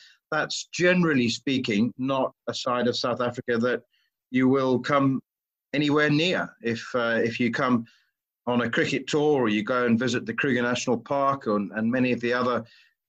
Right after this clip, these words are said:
um, sites and, and tourist destinations in, in the country. It's a very, very beautiful country, um, with beaches and winelands and mountains and, and, you know, it's, um, if you, if you,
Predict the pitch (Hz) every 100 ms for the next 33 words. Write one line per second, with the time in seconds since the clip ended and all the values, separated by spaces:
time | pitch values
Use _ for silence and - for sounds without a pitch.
0 | _ 113 113 110 104 - _ _ _ _
1 | - - 147 131 - - 110 113 117 113
2 | 113 143 127 117 - 120 - 120 123 123
3 | 120 113 117 120 120 117 123 120 123 131
4 | 123 139 117 139 139 127 - 110 131 120
5 | 110 127 117 113 110 131 123 - 90 -
6 | _ _ _ _ 110 110 110 110 113 92
7 | 131 127 123 127 117 110 120 123 120 123
8 | 123 117 104 101 123 117 113 127 120 110
9 | 110 101 98 - 110 110 107 104 _ _
10 | _ _ 123 113 120 135 120 123 - -
11 | 131 120 117 117 113 _ _ _ _ _
12 | _ 123 - 127 123 127 135 139